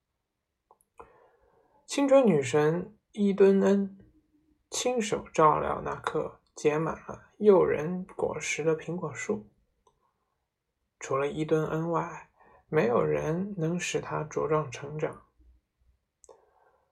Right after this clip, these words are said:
除了伊敦恩外，也没有人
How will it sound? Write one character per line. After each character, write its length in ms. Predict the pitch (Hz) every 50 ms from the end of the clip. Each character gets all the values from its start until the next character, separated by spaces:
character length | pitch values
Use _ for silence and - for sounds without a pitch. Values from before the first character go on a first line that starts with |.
| _ -
除 220 | - - 220 240
了 100 | 247 240
伊 220 | 233 214 226 226
敦 260 | 220 220 233 220 226 233
恩 240 | 208 208 214 214
外， 380 | 208 196 - - - - - _ _ _ _ _ _ _ _ _ _ _
也 260 | - 165 123 120 117 117
没 180 | 117 151 175
有 180 | 214 202 156 120
人 400 | 117 120 127 135 139 143 147